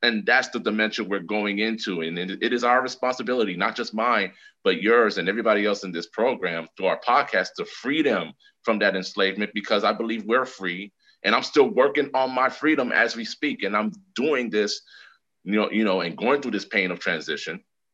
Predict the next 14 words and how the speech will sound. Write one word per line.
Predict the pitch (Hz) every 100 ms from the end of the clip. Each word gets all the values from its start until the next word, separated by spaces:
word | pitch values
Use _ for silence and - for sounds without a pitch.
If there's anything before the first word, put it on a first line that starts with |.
| _ _ _
so | - - 104
that | 95 95 90 - - _ _ _
I | 101 120 123
may | 104 104 95
be | 104 92
a |
tool | 85 - 92 82 82 - _ _ -
to, | 92 85 78 - -
to | 98 82
help | - 104 101 -
those | 90 87
who | 95
may | 87 87 85
be | 85